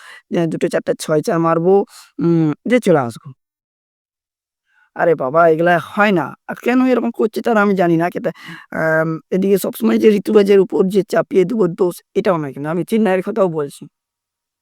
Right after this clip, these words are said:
আহ, এমন একটা জায়গা করে নিচ্ছে ধোনি, যে ধোনিকে কেউ খারাপ বলতেও পারবে না। তো আমরা তো দলের জন্য খেলছি না এখানে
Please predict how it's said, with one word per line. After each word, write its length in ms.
আহ, 260
এমন 260
একটা 200
জায়গা 320
করে 240
নিচ্ছে 220
ধোনি, 280
যে 120
ধোনিকে 380
কেউ 160
খারাপ 280
বলতেও 380
পারবে 280
না। 120
তো 80
আমরা 260
তো 120
দলের 280
জন্য 200
খেলছি 300
না 160
এখানে 260